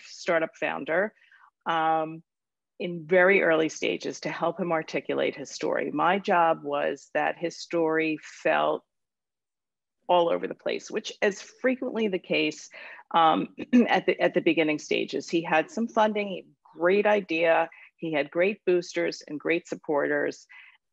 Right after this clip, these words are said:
And, um, so I helped him get his story started. It was a, it's a, uh, workplace development company that, um,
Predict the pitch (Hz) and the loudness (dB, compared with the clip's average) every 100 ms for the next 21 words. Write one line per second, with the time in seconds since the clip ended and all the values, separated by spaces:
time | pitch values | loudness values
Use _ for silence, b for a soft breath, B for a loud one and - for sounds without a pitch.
0 | - 160 165 - - - - 156 156 160 | -2 0 0 -2 -8 -8 -2 0 0 -2
1 | - - - - - 165 156 156 160 - | -6 -12 -20 -6 2 4 4 2 -4 -8
2 | - 170 175 196 208 226 - 233 226 190 | -6 -4 -4 -2 -4 -4 -10 -8 -4 0
3 | 170 170 170 - - 170 165 160 - 151 | -2 -4 -12 -10 -4 -2 0 -2 -4 -4
4 | 151 151 151 147 151 143 - - - 147 | -2 -4 -6 -2 0 0 -2 -6 -2 -2
5 | 147 - _ _ - 143 135 - _ _ | -2 -8 _ _ -8 -6 -6 -8 _ _
6 | _ _ _ - - 180 214 - 208 196 | _ _ _ -20 -4 0 0 0 0 0
7 | - 156 147 151 147 143 - 147 143 143 | -2 0 0 0 -4 -8 -8 -8 -6 -6
8 | 143 147 143 147 143 147 143 143 | -4 0 2 0 -2 -4 -4 -4